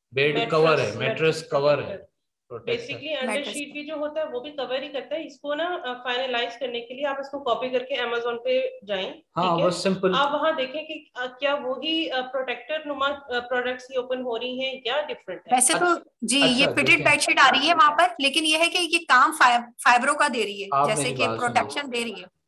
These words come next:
Speaker 1: आप मेरी बात सुने, हम
Speaker 3: जी, जी।
Speaker 1: बेड के अंदाजा नहीं लगा सकते। हो सकता है हम इंसान है, हमारी जो है वो, अ,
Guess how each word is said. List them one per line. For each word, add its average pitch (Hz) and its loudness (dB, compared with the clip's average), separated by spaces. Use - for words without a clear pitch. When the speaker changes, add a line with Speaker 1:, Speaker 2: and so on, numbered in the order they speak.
Speaker 1:
आप 123 -10
मेरी 117 -12
बात 104 -6
सुने, 98 -12
हम 151 0
Speaker 3:
जी, 165 -2
जी। 147 -6
Speaker 1:
बेड 143 0
के 143 0
अंदाजा 139 2
नहीं 120 -6
लगा 95 -4
सकते। 104 -10
हो 127 0
सकता 147 0
है 143 2
हम 131 -4
इंसान 123 -2
है, 135 -2
हमारी 120 -2
जो 120 -4
है 110 -2
वो, 110 -4
अ, - -12